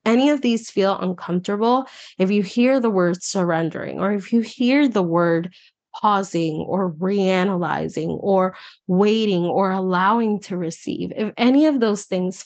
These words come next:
feel really lax and really lazy and really, um, like, not in tune, or, like,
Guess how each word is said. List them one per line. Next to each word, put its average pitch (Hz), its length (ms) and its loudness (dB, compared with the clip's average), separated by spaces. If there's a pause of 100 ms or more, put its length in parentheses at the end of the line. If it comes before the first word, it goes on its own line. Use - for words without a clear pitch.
(140)
feel 196 560 2 (760)
really 202 480 2
lax 165 960 -4 (240)
and 180 240 0
really 180 360 2
lazy 175 1000 0
and 185 300 2
really, 175 580 2
um, 170 680 -4 (800)
like, 180 220 0
not 180 340 4
in 190 180 2
tune, 202 560 2
or, 180 300 2
like, 165 380 -4